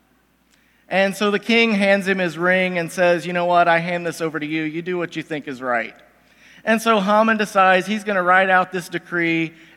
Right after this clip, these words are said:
and say that on the thirteenth day of the twelfth month, all the Jews in the land are to be rounded up and killed. And he sends this out to all the governors. And he seals it with the king's seal,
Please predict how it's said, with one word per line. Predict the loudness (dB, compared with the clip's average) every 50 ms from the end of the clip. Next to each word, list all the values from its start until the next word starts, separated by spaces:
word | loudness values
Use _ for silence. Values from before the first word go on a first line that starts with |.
| -2 0
and | 2 2 0 -2
say | -2 -2 0 0 0
that | 0 0 0
on | 0 0 -2 -2 -2
the | 0 -2 -2 -2 -6 -14 -20 _ _ _ _ _ 2
thirteenth | 2 2 2 0 -4 -4 -4 -4 -8 -4
day | 0 0 2 2
of | 0 -2
the | -4 -8
twelfth | -10 -6 -2 -2 -2 -2 -4 -8 -6
month, | -2 -2 0 0 -2 -4 -8 -16 -20 _ _ _ -14 -4
all | 0 2 4 4 2 2
the | 0 -2
Jews | -2 -2 -4 -4 -4 -4 -6
in | -8 -6
the | -4 -2
land | -2 0 0 0 0 -2
are | -2
to | -4 -4
be | -4 -4 -2
rounded | -2 0 -2 -2 0 0
up | 0 0 0 -2
and | -10 -10
killed. | -8 -8 -8 -8 -8 -10 -12
And | -12 -10
he | -10 -12
sends | -10 -6 -4 -4 -4 -4
this | -6 -6 -2
out | 2 2 2 2
to | 0 -4
all | -4 -2 0 2 2 0 0
the | -2
governors. | -2 0 0 0 0 -4 -8 -8 -10 -12 -16 -20 -20 -20 _ _ _ _ _ _ _ _ _ _ _ _ _ _ _ _ _ _ _ -12
And | -10 -10
he | -8
seals | -10 -8 -6 -4 -4 -4 -4 -4
it | -6 -6
with | -8 -8 -10
the | -10
king's | -10 -8 -8 -8 -8 -8 -10
seal, | -10 -6 -6 -4 -4 -4 -6 -8 -8 -10